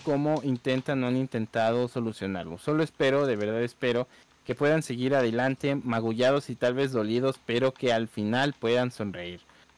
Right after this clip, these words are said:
Lo digo yo que estaba con pensamientos así, pero que ahorita estoy bien. De igual manera, sigo en eso.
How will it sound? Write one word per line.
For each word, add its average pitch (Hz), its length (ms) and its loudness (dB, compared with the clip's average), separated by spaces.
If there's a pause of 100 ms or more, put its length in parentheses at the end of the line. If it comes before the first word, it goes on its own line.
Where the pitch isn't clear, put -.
Lo 120 100 2
digo 175 280 6
yo 147 220 4
que 156 100 -4
estaba 143 260 2
con 139 200 -2
pensamientos 117 600 -4
así, 117 320 -6
pero 123 300 0
que - 80 -4
ahorita 113 280 -4
estoy 110 240 -6
bien. 104 220 -4
De 104 80 -4
igual 135 140 -2
manera, 135 480 0
sigo 117 320 -8
en 107 100 -6
eso. - 260 -12